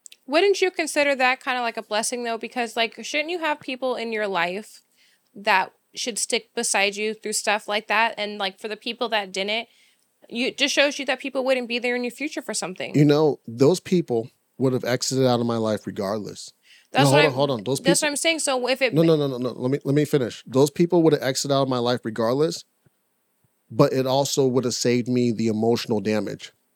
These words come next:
Speaker 2: Uh, uh, it would have saved me the, the self-esteem hit. It would have saved me the, the lacking of, of wanting to even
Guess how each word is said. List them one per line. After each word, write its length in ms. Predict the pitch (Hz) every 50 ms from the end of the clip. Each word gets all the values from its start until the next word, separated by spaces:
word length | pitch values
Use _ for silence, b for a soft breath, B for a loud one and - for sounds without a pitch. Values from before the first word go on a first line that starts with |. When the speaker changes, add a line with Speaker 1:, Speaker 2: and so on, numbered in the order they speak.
| _ _ _ _ _ _ _ _ _
Speaker 2:
Uh, 100 | - 127 -
uh, 120 | - 127 123 -
it 60 | 135
would 140 | 127 135 123
have 100 | 123 -
saved 320 | - - 123 127 123 120
me 360 | 123 123 123 123 123 123 117 - b b b b b b
the, 420 | - 104 123 120 120 117 113 107 - b b b b b b
the 140 | - 123 120
self-esteem 680 | - - 143 127 117 - 131 - - - 131 127 123 117
hit. 180 | 110 101 98 - _ _ b b b b b _ -
It 60 | 123
would 120 | 120 135
have 140 | 127 123 113
saved 340 | - - 135 131 131 123 107
me 380 | 123 123 131 135 131 131 123 - _ _ _ -
the, 380 | 104 117 120 110 104 104 - -
the 160 | - 104 123 117
lacking 460 | 113 123 127 131 135 - 139 127 120
of, 200 | 117 104 87 _ -
of 200 | 120 117 101 92
wanting 380 | 107 110 117 123 123 123 120 110
to 300 | - 135 120 110 101 - b b b b _ _ _ -
even 480 | 127 131 117 120 117 113 110 107 98